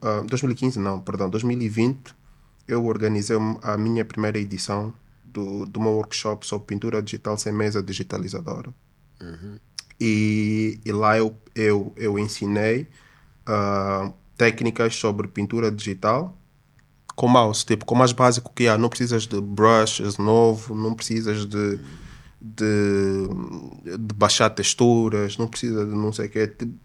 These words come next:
Speaker 1: só precisas de um, de um, de um computador com Photoshop, só precisas de, de,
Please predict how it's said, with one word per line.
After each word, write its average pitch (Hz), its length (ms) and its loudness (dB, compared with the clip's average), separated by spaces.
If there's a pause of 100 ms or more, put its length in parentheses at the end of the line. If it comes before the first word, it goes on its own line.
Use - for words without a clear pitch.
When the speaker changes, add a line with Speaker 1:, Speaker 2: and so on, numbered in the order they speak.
Speaker 1:
só 147 220 4
precisas 139 480 2
de 131 100 2
um, 127 640 4
de 120 200 -2
um, 117 540 2
de 113 140 2
um 120 80 6
computador 120 680 0
com 110 140 -2
Photoshop, 123 760 -2 (500)
só - 240 -4
precisas 120 420 -2
de, 110 360 0
de, 107 640 -2